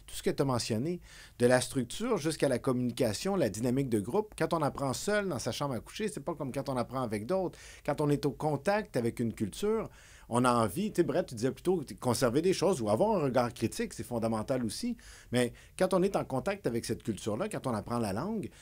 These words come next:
ça, ça facilite aussi ce rapport-là qu'on peut avoir.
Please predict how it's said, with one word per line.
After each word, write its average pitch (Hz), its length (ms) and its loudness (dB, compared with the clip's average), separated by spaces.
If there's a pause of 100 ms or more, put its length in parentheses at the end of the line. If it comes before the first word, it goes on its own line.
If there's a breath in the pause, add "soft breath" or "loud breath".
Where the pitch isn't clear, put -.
ça, - 220 -4
ça - 220 -2
facilite 151 580 -4
aussi 196 320 -8 (160 soft breath)
ce - 140 -4
rapport-là 117 460 -2
qu'on 107 140 -6
peut 117 140 -2
avoir. 110 380 -2